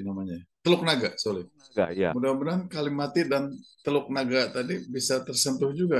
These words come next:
Speaker 1: ya oleh program, eh, laut bersih, eh,
Speaker 2: Iya.
Speaker 1: dari bapak-bapak T N I A L ini ya.
Speaker 2: Saya
Speaker 1: Atau T K N P S L ini ya.
Speaker 2: cari data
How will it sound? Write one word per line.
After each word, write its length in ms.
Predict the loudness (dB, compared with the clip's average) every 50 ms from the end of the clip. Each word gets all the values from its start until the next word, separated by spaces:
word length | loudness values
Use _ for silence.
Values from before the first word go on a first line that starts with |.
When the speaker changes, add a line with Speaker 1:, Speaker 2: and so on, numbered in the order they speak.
| 2
Speaker 1:
ya 160 | 2 0 -2 -2
oleh 240 | -2 -2 -2 -2
program, 800 | -4 -4 -2 -2 -2 -2 -2 -2 -2 -2 -2 -4 -6 -8 -10 -12
eh, 380 | -14 -14 -16 _ -14 -12 -10 -8
laut 240 | -4 -4 -6 -6 -2
bersih, 400 | -2 -2 2 2 0 0 0 -6 -10 -14 -20 -20 _ -20 -20 -20 _ -20 _ _ -20 _ _ _ _ -10
eh, 200 | -8 -6 -8 -8 -10 _ _ _ _ -8
Speaker 2:
Iya. 320 | -6 -4 0 2 2 0
Speaker 1:
dari 400 | 0 0 -2 -4 -4 -4 -8 -12 -6
bapak-bapak 760 | -4 -4 -2 0 0 0 0 0 0 0 0 -2 -4 -4 -4
T 40 | -4 -4
N 160 | -2 -2 -4 -6
I 40 | -6 -6
A 100 | -6 -6 -6 -6 -8 -8
L 20 | -8 -10
ini 120 | -10 -10 -10 -10
ya. 60 | -12 -12 _ _ _ _ _ _ _ _ _ _
Speaker 2:
Saya 540 | -20 -20 -18 -8 0 2 4 6 6 4 4
Speaker 1:
Atau 120 | 2 0 -2
T 120 | -4 -6
K 80 | -2 0 0 0 0 -2
N 60 | -4
P 80 | -4 -4 -4
S 240 | -2 -2 -2 -2 -2
L 120 | -4 -4 -6 -6
ini 160 | -8 -8 -10
ya. 140 | -10 -10 -10 -12
Speaker 2:
cari 280 | -16 -18 -10 -6 -6 -4
data 360 | 2 4 4 4 4 4 0